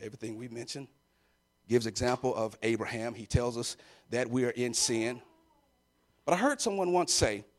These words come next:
that if, uh, if you preach the message of grace and your audience does not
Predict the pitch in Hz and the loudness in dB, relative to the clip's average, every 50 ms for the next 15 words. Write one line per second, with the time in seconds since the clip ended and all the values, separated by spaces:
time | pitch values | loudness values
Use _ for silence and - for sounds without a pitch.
0 | _ _ - _ _ - 156 170 160 156 - 170 165 160 160 160 - - - - | _ _ -20 _ _ 4 6 6 6 4 4 4 6 6 6 4 0 -6 -6 -2
1 | 147 135 131 127 120 117 107 - - _ _ _ _ _ _ _ _ _ _ _ | 2 2 4 4 4 2 0 -4 -8 _ _ _ _ _ _ _ _ _ _ _
2 | _ _ _ _ _ _ _ - 160 156 - - - 156 226 277 294 285 285 - | _ _ _ _ _ _ _ 2 2 2 2 -4 -2 2 4 4 4 4 0 -2
3 | - 233 226 226 220 - - - - 143 147 147 151 170 180 - - 165 - - | -2 -2 -2 0 -2 -4 -6 -4 -2 0 0 2 2 0 0 0 -2 -4 -4 -4
4 | - - 131 117 117 - 131 131 117 104 - - - - - - - - _ _ | 0 0 0 0 0 2 6 6 6 6 4 4 4 4 4 2 -2 -8 _ _
5 | _ _ _ _ _ _ _ _ _ - 151 147 135 135 147 185 190 185 - - | _ _ _ _ _ _ _ _ _ 2 2 4 4 6 6 6 6 4 0 -12
6 | _ _ _ 185 190 196 190 165 123 120 117 - - - - 123 135 139 131 113 | _ _ _ 2 4 4 4 2 0 -2 -4 -6 -8 -10 -2 0 2 2 2 2
7 | 117 135 143 151 160 147 | 0 0 0 2 0 0